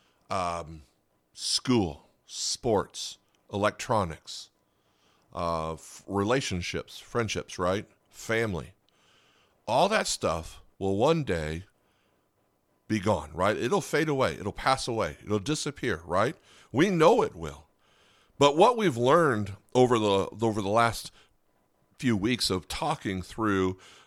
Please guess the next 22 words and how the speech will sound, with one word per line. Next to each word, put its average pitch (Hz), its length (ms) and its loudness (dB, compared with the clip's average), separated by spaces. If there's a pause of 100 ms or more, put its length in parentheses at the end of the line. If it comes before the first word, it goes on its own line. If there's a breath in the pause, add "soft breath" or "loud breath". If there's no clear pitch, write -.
(120)
uh, 87 220 -2
about 101 440 2 (120)
God's 117 400 6
word 98 640 0 (280)
is 123 200 0
it 131 100 -2
never 135 380 2
goes 107 280 2
away, 104 360 -6
right? 95 260 -2
We've 123 160 0
been 120 140 -2
talking 147 340 0
about 82 260 -4
that. 90 180 -2
In 104 80 -8
fact, 151 280 2 (280 loud breath)
God's 151 340 8
word 143 300 6
will 104 140 2
never 101 420 2
disappear. 95 880 -6